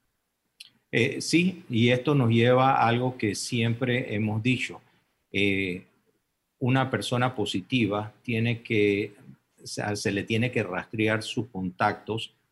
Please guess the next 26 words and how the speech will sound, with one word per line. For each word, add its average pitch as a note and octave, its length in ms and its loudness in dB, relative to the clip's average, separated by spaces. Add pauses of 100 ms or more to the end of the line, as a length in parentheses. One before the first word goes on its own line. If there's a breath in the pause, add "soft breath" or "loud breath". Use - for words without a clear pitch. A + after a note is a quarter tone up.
(440)
quién C3+ 280 2
lo D3 60 2
infectó - 720 -2 (640)
y A#2 260 4
esa B2 340 0
persona A#2+ 720 -2 (360)
a F#2+ 200 -2
quiénes C3+ 340 2
pudo C3 340 2
haber A#2 260 2
infectado. F2+ 680 -2 (460)
Llevar G2+ 380 2
unas C3 300 0
pruebas B2+ 640 0 (200)
en, F#2+ 540 -4
en G2+ 140 -4
una A#2 180 0
forma A#2 680 0
muy C#3 500 0
dirigida B2+ 920 0
a G#2 100 -6
buscar G#2+ 460 -2
a, B2+ 200 -4
a G2+ 80 -4
esas A2+ 260 -6
personas, G#2+ 520 -6